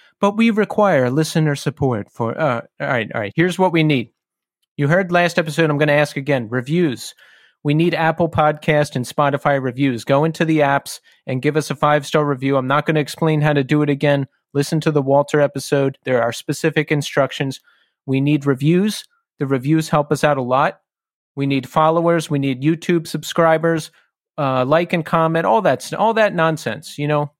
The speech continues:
we say it a lot because it helps us a lot. So give it to us. We need it. We're like,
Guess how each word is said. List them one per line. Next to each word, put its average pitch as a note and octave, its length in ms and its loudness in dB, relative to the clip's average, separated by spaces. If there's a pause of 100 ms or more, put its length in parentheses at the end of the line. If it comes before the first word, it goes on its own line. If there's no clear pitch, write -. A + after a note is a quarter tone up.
(240)
we E3+ 160 0
say A3 320 0
it G#3+ 100 0
a G3 60 2
lot F3 320 2
because D#3+ 420 -2
it D3+ 120 -4
helps C3 280 -2
us A#2 160 -6
a A#2 60 -2
lot. G#2+ 240 -2 (380)
So D#3 180 0
give F#3+ 200 0
it F3 120 -2
to A#2 140 -4
us. - 200 -12 (120)
We D#3 120 0
need E3 240 2
it. A#2 140 -2
We're C#3+ 120 0
like, D#3 320 0